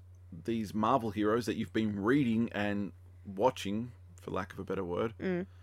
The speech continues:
Speaker 1: uh, for the last however long, have actually been Skrulls the whole time, trying to secretly invade and take over Earth.
Speaker 2: Well,
Speaker 1: You're
Speaker 2: that's
Speaker 1: like,
Speaker 2: a good question then.
Speaker 1: "What?"
Speaker 2: Do
Speaker 1: What?
Speaker 2: Skrulls just imitate looks?
Speaker 1: I
Speaker 2: Or can they imitate powers as well?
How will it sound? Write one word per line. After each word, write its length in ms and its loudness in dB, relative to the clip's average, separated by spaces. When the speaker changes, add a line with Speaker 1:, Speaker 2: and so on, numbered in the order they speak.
Speaker 1:
uh, 300 -2
for 120 -2
the 80 4
last 460 2
however 360 2
long, 280 2
have 160 4
actually 320 4
been 180 2
Skrulls 640 8
the 140 10
whole 180 8
time, 480 4
trying 260 6
to 100 4
secretly 640 4
invade 440 8
and 100 4
take 220 4
over 160 6
Earth. 500 6
Speaker 2:
Well, 120 -2
Speaker 1:
You're 100 10
Speaker 2:
that's 100 6
Speaker 1:
like, 20 2
Speaker 2:
a 40 -2
good 160 4
question 340 8
then. 280 12
Speaker 1:
"What?" 200 -2
Speaker 2:
Do 100 -2
Speaker 1:
What? 160 2
Speaker 2:
Skrulls 640 10
just 380 2
imitate 920 2
looks? 640 2
Speaker 1:
I 180 8
Speaker 2:
Or 80 6
can 140 6
they 80 10
imitate 340 6
powers 340 6
as 100 -4
well? 260 4